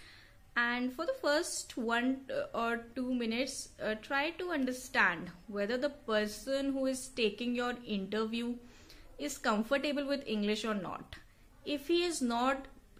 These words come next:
I suggest you, actually, I, uh, recommend you to please speak in a very slow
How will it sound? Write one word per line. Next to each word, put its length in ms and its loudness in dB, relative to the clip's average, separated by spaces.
I 220 2
suggest 720 0
you, 120 2
actually, 480 -2
I, 300 0
uh, 300 -4
recommend 720 0
you 380 0
to 80 -4
please 520 -4
speak 460 -2
in 80 0
a 100 2
very 300 0
slow 460 0